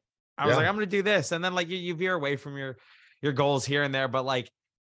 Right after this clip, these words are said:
Speaker 1: when you, like, refining that love for bodybuilding is, like, something that I'm
Speaker 2: Yeah.
Speaker 1: just like, "Yeah, like, this is something that I wanted when I was nineteen years old." I was like, "This is the year I get the pro," when you're talking, like,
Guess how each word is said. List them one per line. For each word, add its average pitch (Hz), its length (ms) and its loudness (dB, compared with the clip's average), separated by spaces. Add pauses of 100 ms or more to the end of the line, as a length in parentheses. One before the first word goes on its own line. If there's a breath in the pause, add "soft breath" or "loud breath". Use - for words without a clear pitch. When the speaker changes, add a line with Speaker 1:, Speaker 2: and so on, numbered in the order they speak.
(220)
Speaker 1:
when 147 300 -2
you, 139 380 -2
like, 123 360 -6
refining 135 580 -2
that 120 140 -2
love 113 260 0
for 120 100 -6
bodybuilding 104 540 -6
is, 98 100 -8
like, 104 120 -6
something 104 280 -8
that 104 40 -6
I'm 98 60 -4
Speaker 2:
Yeah. 95 60 -4
Speaker 1:
just 101 100 -10
like, 107 100 -8
"Yeah, 110 140 -2
like, 107 280 -6
this 113 220 -4
is 117 100 -6
something 117 300 -4
that 113 100 0
I 110 60 0
wanted 107 260 -2
when 104 160 -2
I 110 60 0
was 104 120 -2
nineteen 107 420 -4
years 104 220 -2
old." 104 220 -2
I 101 40 -2
was 95 200 -8
like, 101 180 -4 (720 soft breath)
"This 107 400 0
is 110 160 -2
the 117 120 -2
year 113 640 0
I 113 100 -4
get 113 180 -4
the 107 60 -10
pro," 110 240 -4
when 113 160 -6
you're 107 80 -6
talking, 113 260 -2
like, 104 300 -4